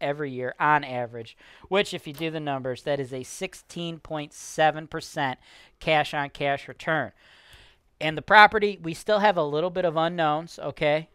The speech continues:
Um, there's still some unknowns, so you have to make this contingent on inspection.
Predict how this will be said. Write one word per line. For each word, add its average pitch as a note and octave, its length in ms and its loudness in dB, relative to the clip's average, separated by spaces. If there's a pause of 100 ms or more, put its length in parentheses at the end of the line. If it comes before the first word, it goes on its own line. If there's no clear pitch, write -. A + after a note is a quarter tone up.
(160)
Um, C3+ 360 0
there's C#3 180 -2
still - 160 -6
some F3 180 -6
unknowns, E3+ 440 0
so - 180 -6
you C3+ 300 -10
have D3 500 4
to - 100 -12
make D3+ 300 -8
this D#3 180 -12
contingent C#3 460 -12
on C#3 160 -2
inspection. B2+ 560 -4